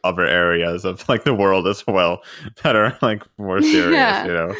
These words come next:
Speaker 1: So, like, it's
Speaker 2: Yeah.
Speaker 1: kinda a bad, it's, it's, it's, it's like a bad omen <laughs> to begin with, you know? I think
Speaker 2: Yeah.
Speaker 1: you gotta,
Speaker 2: Yeah.
Speaker 1: you gotta respect who your partner is for who they are, and you just gotta be who you are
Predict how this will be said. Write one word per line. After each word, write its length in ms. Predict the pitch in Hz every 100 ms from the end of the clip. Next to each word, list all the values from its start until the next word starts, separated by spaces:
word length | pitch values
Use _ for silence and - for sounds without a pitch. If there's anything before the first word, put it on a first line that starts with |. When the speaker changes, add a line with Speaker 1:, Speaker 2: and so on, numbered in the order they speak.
| -
Speaker 1:
So, 140 | 92
like, 180 | 95 95 -
it's 480 | - - - - -
Speaker 2:
Yeah. 220 | 220 131
Speaker 1:
kinda 400 | 123 110 95 -
a 100 | -
bad, 440 | 98 104 104 104 -
it's, 120 | -
it's, 200 | 156 147
it's, 160 | 156 151
it's 180 | 156
like 140 | 165 151
a 100 | 120
bad 440 | 107 107 107 107 -
omen 420 | 101 95 87 101 _
<laughs> 100 | _ 135
to 160 | 180
begin 380 | 131 104 101 92
with, 200 | 85 85 -
you 140 | 85
know? 160 | 85 90 _ - - _ -
I 80 | 110
think 360 | 120 107 101 -
Speaker 2:
Yeah. 80 | - 202 120 -
Speaker 1:
you 80 | 113
gotta, 240 | 113 113
Speaker 2:
Yeah. 200 | 113 107
Speaker 1:
you 80 | 113
gotta 240 | 120 120 123
respect 460 | 120 - 113 - -
who 80 |
your 140 | 110 107
partner 520 | - 104 - 98 95
is 120 | 95
for 160 | - 101
who 120 | 98
they 200 | 92 92
are, 260 | 90 87 87
and 180 | 87 90
you 60 |
just 160 | 92 -
gotta 180 | 87 85
be 160 | 85
who 100 | 90 85
you 160 | 82 -
are 200 | 50